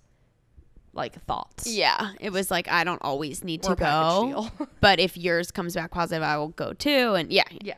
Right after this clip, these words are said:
Speaker 2: Anyways.
Speaker 1: So anyway, so I go.
Speaker 2: Sorry, I'm rambling. My brain is mush. <laughs>
Speaker 1: We're fine. No. Um, me. We're fine.
Speaker 2: We're
Speaker 1: <laughs> Literally.
Speaker 2: we're
Speaker 1: stop.
Speaker 2: fine.
Speaker 1: We're doing fine.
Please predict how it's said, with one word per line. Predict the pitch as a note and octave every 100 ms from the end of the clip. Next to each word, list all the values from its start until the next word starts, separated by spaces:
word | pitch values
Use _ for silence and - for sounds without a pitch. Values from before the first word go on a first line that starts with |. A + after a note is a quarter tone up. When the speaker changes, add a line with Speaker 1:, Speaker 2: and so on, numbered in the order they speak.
| -
Speaker 2:
Anyways. | - - - - _
Speaker 1:
So | - C4
anyway, | A#3
so | G3 G3
I | E3 G3+
go. | G3+ F#3 F3+
Speaker 2:
Sorry, | D#4+ F4
I'm | G#3
rambling. | D3 D3+ D#3 D3+ D#3
My | - G3
brain | G#3 D#3+ D3+
is | D3 -
mush. | C3 G#2 - C#4
<laughs> | -
Speaker 1:
We're | A3+ D#4
fine. | G#3 G3 -
No. | F3 G3 A2 -
Um, | - F#3+ F3+ F3 F3 D#3 - _ _ - - _ - - -
me. | F#3+ E3+ F#3 - -
We're | G#3+
fine. | - - C2 G3+
Speaker 2:
We're | A#3+ G#4 F4 - - - C#4+ -
Speaker 1:
<laughs> |
Literally. | C4+ F#3+ A#3 G#3+ B3+ A3+
Speaker 2:
we're | C#4+ G4
Speaker 1:
stop. | -
Speaker 2:
fine. | D4+ C#4 C#4+ A#3+
Speaker 1:
We're | A#3
doing | F4+ G#3 G4
fine. | G#3+ - - -